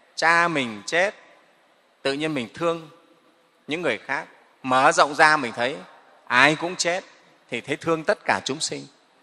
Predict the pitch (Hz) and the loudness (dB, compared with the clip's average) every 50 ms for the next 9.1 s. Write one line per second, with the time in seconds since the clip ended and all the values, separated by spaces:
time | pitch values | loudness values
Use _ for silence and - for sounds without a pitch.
0 | _ _ - _ _ _ - 214 233 - - 139 123 - 165 180 175 - 185 180 | _ _ -20 _ _ _ 6 6 6 6 4 0 0 0 -2 -4 -4 -4 -6 -4
1 | 175 160 151 160 165 151 160 151 135 165 165 - 196 220 - 180 156 127 113 101 | 0 2 4 4 4 4 2 0 -2 -2 -2 0 0 0 0 0 0 0 0 -2
2 | 95 - - - 135 143 147 147 165 175 - 170 180 165 165 160 - - - _ | -6 -12 -8 -4 0 2 2 2 2 2 2 0 0 0 -4 -8 -10 -12 -20 _
3 | _ _ _ _ _ _ _ _ _ _ _ _ _ _ _ _ - - 160 180 | _ _ _ _ _ _ _ _ _ _ _ _ _ _ _ _ -2 -2 -2 -2
4 | 156 117 107 - - 139 156 165 156 - 180 202 196 - - 127 98 - - - | -2 -6 -6 -4 -4 -2 -2 -2 -2 -2 -4 -4 -2 -4 -6 -6 -6 -10 -14 -14
5 | 139 131 117 117 104 92 98 104 107 120 151 175 185 190 180 - 190 170 175 175 | -12 -10 -6 -6 -6 -8 -8 -14 -10 -6 -4 -2 -2 -2 -2 -4 -4 -4 -6 -6
6 | 170 - 170 185 214 185 160 127 101 95 92 - - 120 123 - - _ _ _ | -6 -4 -4 -4 -4 -4 -6 -8 -8 -10 -10 -8 -6 -6 -6 -6 -10 _ _ _
7 | _ _ _ _ _ - 135 143 165 170 165 139 117 - 113 104 104 - 147 147 | _ _ _ _ _ -2 -2 0 0 0 -2 -2 -2 0 -2 0 0 -2 -4 -4
8 | 151 147 139 123 120 113 107 101 95 - - 113 98 92 87 - 110 98 90 85 | -6 -6 -2 -2 0 0 0 -2 -4 -2 0 2 2 0 0 -4 -4 -4 -4 -4
9 | - | -8